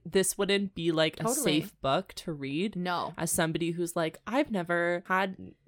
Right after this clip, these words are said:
Speaker 1: gay intercourse or, like, anal sex before. Let me read this book because it seems like a nice first little dip in the pool instead of porn." No. And also, stay in your lane. Like,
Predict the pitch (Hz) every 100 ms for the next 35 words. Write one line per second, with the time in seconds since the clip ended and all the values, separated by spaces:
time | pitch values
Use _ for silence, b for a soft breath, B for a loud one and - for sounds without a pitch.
0 | 165 175 185 185 233 277 - 190 156 170
1 | 185 185 196 - 160 190 208 - 233 -
2 | 190 - 156 160 180 240 180 190 214 185
3 | 196 - - 196 175 151 180 - b b
4 | b b - 220 208 226 - - 226 233
5 | 233 226 226 220 220 - - 214 214 220
6 | - - 214 214 - 220 214 175 202 202
7 | 208 202 190 - 233 220 160 160 - 175
8 | 170 - 214 185 139 - _ 160 143 -
9 | 170 _ _ 247 277 330 240 - - 240
10 | 262 320 359 330 190 165 180 151 151 160
11 | -